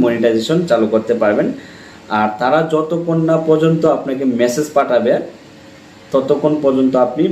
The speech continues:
মনিটাইজেশন পাবেন না। যদিও আপনি ক্রাইটেরিয়া ফিল আপ করে থাকেন তারপর আপনি মনিটাইজেশন পাবেন না, তারা যদি আপনাকে ইনভাইট না করে বা মেসেজ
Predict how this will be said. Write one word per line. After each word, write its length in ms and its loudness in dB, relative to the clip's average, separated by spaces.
মনিটাইজেশন 580 2
পাবেন 260 0
না। 60 -14
যদিও 340 2
আপনি 140 -4
ক্রাইটেরিয়া 420 0
ফিল 180 2
আপ 140 -4
করে 220 4
থাকেন 220 -2
তারপর 260 0
আপনি 120 -4
মনিটাইজেশন 560 -2
পাবেন 280 2
না, 60 0
তারা 200 2
যদি 240 0
আপনাকে 260 -2
ইনভাইট 280 4
না 140 0
করে 220 2
বা 60 4
মেসেজ 240 -2